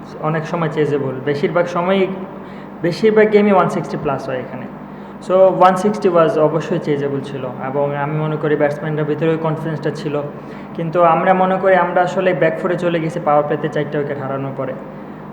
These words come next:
So, আ, ওইখানে যদি at least দুইটা উইকেটও পড়তো,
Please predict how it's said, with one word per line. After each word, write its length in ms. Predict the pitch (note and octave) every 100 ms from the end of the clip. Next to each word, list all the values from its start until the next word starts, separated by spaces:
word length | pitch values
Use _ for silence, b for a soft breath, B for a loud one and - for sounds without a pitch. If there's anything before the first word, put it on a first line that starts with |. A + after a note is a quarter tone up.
| - -
So, 60 | C#3 C#3 C3+
আ, 180 | C#3+ C#3+
ওইখানে 460 | D3 E3 D#3+ F3+ F3
যদি 260 | F3 F3+ F3
at 260 | E3 E3+
least 180 | F#3 D#3+
দুইটা 240 | E3 E3+ F#3+
উইকেটও 340 | F#3 G3 G3 F#3
পড়তো, 380 | D3+ - D3